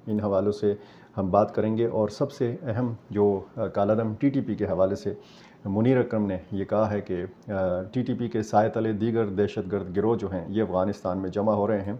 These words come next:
یہ اقوام متحدہ میں پاکستان کے مستقل مندوب ہیں، آ، منیر اکرم۔ انہوں نے مزید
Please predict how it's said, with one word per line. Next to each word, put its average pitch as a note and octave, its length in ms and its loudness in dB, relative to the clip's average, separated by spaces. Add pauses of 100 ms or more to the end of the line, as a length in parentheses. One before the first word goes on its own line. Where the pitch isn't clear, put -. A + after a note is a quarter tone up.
(400)
یہ C3 120 4
اقوام C3 300 4
متحدہ A#2+ 380 0
میں B2+ 120 2
پاکستان A2+ 540 0
کے G#2 300 -4
مستقل A2 460 -2 (160)
مندوب G#2+ 420 0
ہیں، G2 160 -2 (520)
آ، F#2+ 200 2
منیر A2 280 2
اکرم۔ F2 280 -2 (280)
انہوں A#2 200 2
نے A#2 100 2
مزید A2 340 4